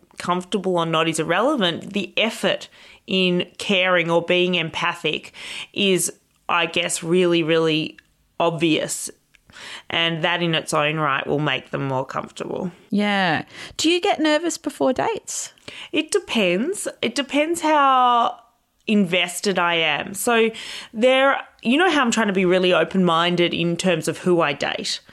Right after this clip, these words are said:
Speaker 1: So there'll be dates where I will go in thinking,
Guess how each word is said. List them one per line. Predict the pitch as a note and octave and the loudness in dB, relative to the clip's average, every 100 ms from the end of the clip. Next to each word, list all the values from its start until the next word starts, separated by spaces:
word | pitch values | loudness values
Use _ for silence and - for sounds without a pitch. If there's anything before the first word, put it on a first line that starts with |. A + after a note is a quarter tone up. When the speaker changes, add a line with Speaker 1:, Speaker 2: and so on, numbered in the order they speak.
| - - - | -18 -16 -12
Speaker 1:
So | - A#3+ | -4 0
there'll | C4 C#4 | 2 2
be | D4+ | 2
dates | A#3 A#3 A#3 A3+ - | 2 2 2 0 0
where | A#3+ G#3+ | 2 2
I | - G#3 A#3 | 4 4 4
will | C4 B3+ | 4 2
go | G#3 F#3 F#3 | 4 6 6
in | F3+ F#3 F#3 F#3 | 4 2 2 0
thinking, | F#3 G3+ F#3 F#3 G3+ F3+ F3 | 0 0 2 2 2 2 2